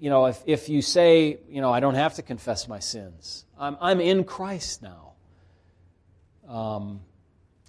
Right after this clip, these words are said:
the fact is that obedience is necessary, lest we fall into some form of antinomianism,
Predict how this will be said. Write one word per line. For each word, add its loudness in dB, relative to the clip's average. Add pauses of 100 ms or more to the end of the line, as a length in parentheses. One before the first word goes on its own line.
(180)
the -18
fact -6
is 4
that -4
obedience 2
is 0
necessary, -12 (440)
lest -10
we -6
fall 2
into -6
some -4
form -4
of -8
antinomianism, -2